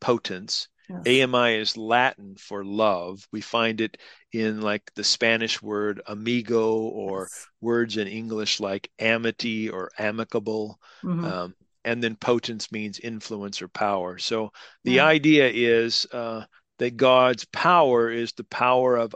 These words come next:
Speaker 1: uncontrolling love. And what I wanted to do in this chapter is respond to people who had read some of my previous work,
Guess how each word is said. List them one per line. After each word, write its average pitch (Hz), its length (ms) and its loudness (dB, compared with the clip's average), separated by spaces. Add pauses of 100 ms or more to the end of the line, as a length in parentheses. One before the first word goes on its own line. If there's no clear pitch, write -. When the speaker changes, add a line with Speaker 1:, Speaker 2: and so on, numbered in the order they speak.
Speaker 1:
uncontrolling 110 920 -8
love. 78 520 -12 (680)
And 120 120 -2
what 175 160 6
I 185 60 6
wanted 180 360 4
to 156 80 4
do 151 260 4
in 165 120 2
this 127 180 -2
chapter 110 640 -2
is 123 440 0
respond 175 840 -2
to 143 580 0 (100)
people 160 440 0
who 143 220 2
had 131 140 2
read 131 320 4
some 131 200 -6
of 120 80 -6
my 113 160 -2
previous 156 640 -2
work, 101 420 -4